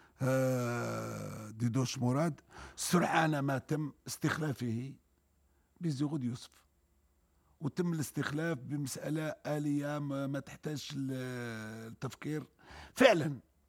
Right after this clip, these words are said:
آه، اغتيال أو سقوط شهيد في مستوى ديدوش مراد من شأنه أن يكون له انعكاس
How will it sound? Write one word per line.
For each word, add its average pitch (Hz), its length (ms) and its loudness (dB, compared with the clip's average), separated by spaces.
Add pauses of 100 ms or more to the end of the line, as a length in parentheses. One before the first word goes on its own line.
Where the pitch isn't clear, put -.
(140)
آه، 117 600 -8 (260)
اغتيال 131 800 -2 (120)
أو 123 80 -2
سقوط 127 560 -6
شهيد 127 680 0 (500)
في - 280 -2
مستوى 127 640 -2 (140)
ديدوش 117 440 -4
مراد 120 400 -2 (520)
من 143 100 6
شأنه 135 420 0
أن 127 220 -4
يكون 123 360 -4
له 123 260 -4 (200)
انعكاس 156 880 0